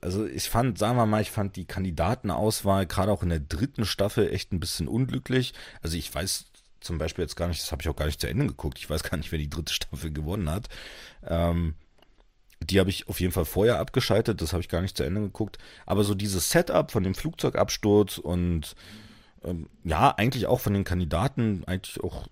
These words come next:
recht sympathisch alle. Ähm, da war die Spannung auf jeden Fall nochmal deutlich höher als in der dritten Staffel. Also da muss ich sagen, bisher echt top. Was ich gar nicht so feier,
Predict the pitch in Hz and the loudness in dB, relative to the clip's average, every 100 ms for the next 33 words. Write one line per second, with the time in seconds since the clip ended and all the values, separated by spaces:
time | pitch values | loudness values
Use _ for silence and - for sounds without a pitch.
0 | - 92 - 82 90 98 - 107 76 95 | -2 -2 0 0 2 2 0 0 2 2
1 | 95 85 - _ _ _ _ _ _ _ | 2 -2 -10 _ _ _ _ _ _ _
2 | _ - - 90 90 90 80 80 90 82 | _ -8 0 2 4 2 2 0 0 0
3 | - 82 90 80 82 80 87 80 76 76 | -2 -2 -2 -4 -2 -2 0 0 0 -2
4 | 76 73 76 - 78 71 - 73 67 71 | -2 -4 -6 -4 -2 -2 -4 -6 -6 -8
5 | - - 65 60 50 71 78 80 90 87 | -8 -8 -8 -10 -8 -6 0 2 2 0
6 | - - 85 87 82 80 78 82 85 80 | -6 -8 -6 -6 -2 0 0 0 -4 -2
7 | 101 104 117 - - 87 - - 127 - | 4 4 2 -4 -8 -8 -2 0 0 -2
8 | - - - - - _ _ _ _ _ | -16 -20 -20 -20 -20 _ _ _ _ _
9 | _ - 120 110 92 - 95 190 165 - | _ 4 4 4 0 4 4 6 4 2
10 | 95 - 90 101 123 156 156 | 0 2 2 4 4 4 2